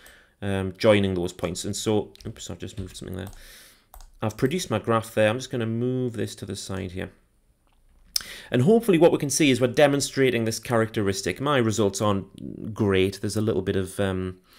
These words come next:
of inaccuracy maybe or error when I've, when I've taken those measurements, but you can hopefully see that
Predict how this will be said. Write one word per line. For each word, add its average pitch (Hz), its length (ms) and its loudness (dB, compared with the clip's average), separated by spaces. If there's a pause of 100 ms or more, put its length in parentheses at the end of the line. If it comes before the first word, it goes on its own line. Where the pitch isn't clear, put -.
(760)
of 98 180 -6
inaccuracy 101 640 2
maybe 95 320 0
or 92 160 0
error 92 220 4
when 92 140 -2
I've, 90 160 -4 (100)
when 98 100 -4
I've 92 120 -4
taken 110 380 -4
those 92 200 -4
measurements, 95 400 -4
but 117 100 -6
you 127 100 -4
can 120 140 0
hopefully 175 480 0
see 123 320 0
that 117 240 0